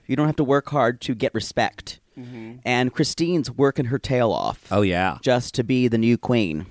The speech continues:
Speaker 2: And we're gonna talk about her more 'cause she's even t-,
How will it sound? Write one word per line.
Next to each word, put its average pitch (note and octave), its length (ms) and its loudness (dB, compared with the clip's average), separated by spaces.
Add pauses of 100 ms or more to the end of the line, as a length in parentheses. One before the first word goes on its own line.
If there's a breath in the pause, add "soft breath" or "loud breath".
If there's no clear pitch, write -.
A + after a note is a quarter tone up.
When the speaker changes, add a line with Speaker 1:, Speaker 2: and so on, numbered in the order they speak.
(200)
Speaker 2:
And A#2+ 220 -6
we're B2+ 120 2
gonna A#2+ 240 -2
talk G2+ 300 -4
about G2 240 -4
her G2+ 160 -2
more F#2 460 -4
'cause - 260 -10
she's G2 320 -10 (880 loud breath)
even A#2 360 0
t-, - 120 -8